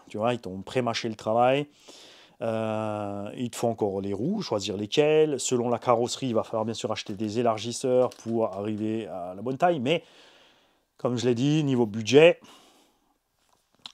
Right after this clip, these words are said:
la X zéro un reste la plus chère de toutes, sortie de la boîte. Euh, après, on a les Arma, on a celle-là, mais celle-là avec des performances supérieures aux deux autres, enfin à toutes.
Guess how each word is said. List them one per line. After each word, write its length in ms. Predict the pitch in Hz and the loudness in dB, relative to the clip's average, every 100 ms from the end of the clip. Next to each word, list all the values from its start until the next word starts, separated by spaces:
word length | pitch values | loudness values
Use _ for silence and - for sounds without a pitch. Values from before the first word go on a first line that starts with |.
| - | -6
la 120 | 107 | -4
X 160 | 120 | 0
zéro 160 | 110 131 | 4 6
un 120 | 135 | 6
reste 240 | 120 117 - | 4 0 -2
la 60 | |
plus 160 | 107 127 | -4 -2
chère 220 | - 139 | 0 2
de 100 | 127 | 0
toutes, 440 | 131 180 - - _ _ _ | 0 0 -2 -14 _ _ _
sortie 300 | - 127 - | -8 -8 -4
de 40 | 123 | 0
la 80 | |
boîte. 380 | 117 139 156 - _ _ _ - - _ _ _ _ _ - | 4 6 6 2 _ _ _ -20 -20 _ _ _ _ _ -6
Euh, 640 | 123 123 117 117 117 120 117 - - - - | -2 0 2 0 0 -2 -6 -12 -20 -16 -8
après, 260 | 120 - | -6 -2
on 80 | 123 | 0
a 80 | 117 | 0
les 100 | 113 | 0
Arma, 520 | 104 107 120 139 143 - - - - | 0 2 2 2 2 -6 -20 -18 -8
on 120 | 113 | -6
a 80 | 113 | -4
celle-là, 580 | - 110 110 123 143 - | -2 2 6 6 6 0
mais 140 | 117 107 | -10 -6
celle-là 280 | - 120 | 0 4
avec 180 | 120 110 | 4 2
des 100 | 101 | -4
performances 480 | 110 120 - 120 110 | -4 -4 -4 -8 -8
supérieures 640 | - 147 - 135 143 135 - | -8 -6 -2 0 2 0 -4
aux 140 | 131 | -8
deux 240 | 107 110 104 | -6 -6 -4
autres, 240 | 120 - | -8 -10
enfin 240 | - 101 110 | -16 -8 -6
à 40 | |
toutes. 320 | 92 113 - | -6 -14 -16